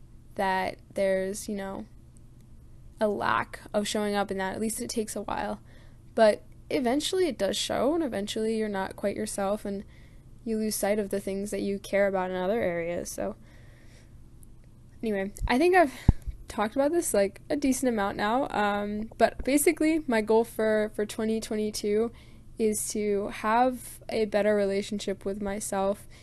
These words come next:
in the way that I would want to have with a romantic partner. And I'm probably going to write out <laughs> a list, you know, in a cheesy way of, like, "Okay, I'm breaking up with you 'cause you're doing this to me. I need you to show up better in these areas with myself." Have, like, a sit-down conversation and be like, "Yo,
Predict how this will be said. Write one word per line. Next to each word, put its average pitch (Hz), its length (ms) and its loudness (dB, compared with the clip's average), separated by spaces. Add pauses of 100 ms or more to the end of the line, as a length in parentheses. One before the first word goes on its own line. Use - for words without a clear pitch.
(260)
in 214 120 0
the 202 80 0
way 196 500 2
that 196 400 -2
I 202 200 2
would 202 240 0
want 196 320 -4
to 220 80 -6
have 208 500 -6
with 208 320 -2
a 202 80 0
romantic 196 460 -2
partner. 196 480 -2 (360)
And 240 140 2
I'm 285 160 4
probably 302 360 2
going 233 280 2
to 220 60 0
write 196 200 2
out 190 240 0
<laughs> - 0 -
a 214 40 -4
list, 208 520 0
you 196 60 0
know, 190 160 0
in 196 80 -2
a 202 60 -2
cheesy 196 320 -2
way 190 200 2
of, 196 80 -4
like, - 220 -6 (400)
"Okay, 202 300 4
I'm 208 280 0
breaking 220 300 2
up 202 80 0
with 208 100 -4
you 202 140 -2
'cause 202 180 -2
you're 202 100 0
doing 202 240 0
this 202 180 0
to 190 100 -2
me. 190 280 -2 (300)
I 208 120 2
need 220 180 2
you 214 120 0
to 196 100 0
show 202 180 -2
up 196 160 0
better 196 260 4
in 196 140 -2
these 202 160 -2
areas 190 500 0
with 208 80 -4
myself." 208 460 -4
Have, 202 160 0
like, 202 160 -2
a 208 60 -4
sit-down 196 440 -2
conversation 202 640 -4
and 202 80 -6
be 202 80 -6
like, 202 240 -8
"Yo, 208 280 2